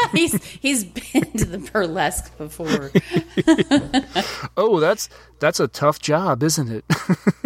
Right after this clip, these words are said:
Speaker 1: Yes. Oh, my goodness. That's really hard work.
Speaker 2: I am very sad that the few minutes that are missing are missing. I would really like to see them, but with all the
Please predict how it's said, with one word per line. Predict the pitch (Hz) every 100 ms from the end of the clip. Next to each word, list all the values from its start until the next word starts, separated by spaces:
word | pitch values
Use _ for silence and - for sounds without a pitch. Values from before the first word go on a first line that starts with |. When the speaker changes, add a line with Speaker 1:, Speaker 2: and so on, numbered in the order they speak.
| 220
Speaker 1:
Yes. | 269 269 254 233 226 214 190 185 180 165 - -
Oh, | 247
my | 240 214 175
goodness. | 160 170 165 156 156 156 165 - - - - - -
That's | 254 -
really | - 185
hard | 190 214 214
work. | 240 262 220 - 135 104 95 - - - - - - -
Speaker 2:
I | 190
am | 214 214 220
very | 180 202 202
sad | 170 - 156 156 131
that | 131 127
the | 127
few | - 175
minutes | 175 151 147 -
that | 131
are | 117
missing | 107 117 135 175 160 165 - _ _ _ _ -
are | 123 139 139
missing. | 123 127 - 151 156 156 _ _
I | 123
would | 139 123 107
really | 98 101 110 147 151 147 123 113
like | 98 117 -
to | 104
see | - 120
them, | 110 101 95
but | 107 104 - _ _ _ _
with | 139 135
all | 151 147 135
the | 127 120